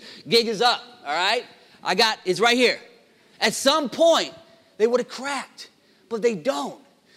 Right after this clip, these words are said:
Instead, these men, his followers, give their lives for the reality of the resurrection, okay? It is true.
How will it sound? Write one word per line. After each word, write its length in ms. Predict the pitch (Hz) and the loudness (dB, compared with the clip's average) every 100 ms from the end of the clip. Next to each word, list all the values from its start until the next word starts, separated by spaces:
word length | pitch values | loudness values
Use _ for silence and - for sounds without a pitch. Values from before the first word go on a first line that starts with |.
| - | -14
Instead, 340 | 202 285 233 | -4 0 2
these 300 | 185 277 190 | 2 -2 -2
men, 440 | 208 262 254 - - - - | -4 -4 -2 -6 -12 -20 -4
his 280 | 285 220 - _ - | -4 -4 -10 _ -8
followers, 680 | 269 277 254 170 143 131 - - - | -2 0 0 0 -4 -8 -12 -14 -8
give 480 | 185 294 269 208 165 - _ | 0 4 4 2 -6 -18 _
their 520 | 160 240 262 214 139 - - - | -2 2 2 2 -2 -10 -20 -8
lives 920 | 196 277 277 233 147 - - - - _ _ | -2 0 2 0 -4 -10 -12 -12 -12 _ _
for 200 | _ 233 | _ 0
the 120 | 220 226 | 2 2
reality 580 | 214 214 233 233 214 214 | 0 0 0 0 0 0
of 160 | 190 | 0
the 80 | 196 | -2
resurrection, 680 | 196 190 190 180 - - 120 _ _ _ _ _ _ 139 | -4 -6 -8 -8 -10 -16 -18 _ _ _ _ _ _ -12
okay? 400 | 131 190 214 - - - | -4 -2 -2 -6 -12 0
It 480 | 262 254 - - - | 4 4 0 -14 0
is 380 | 233 214 208 - - - | 4 6 4 -2 -10 -4
true. 420 | - 240 175 | 2 4 4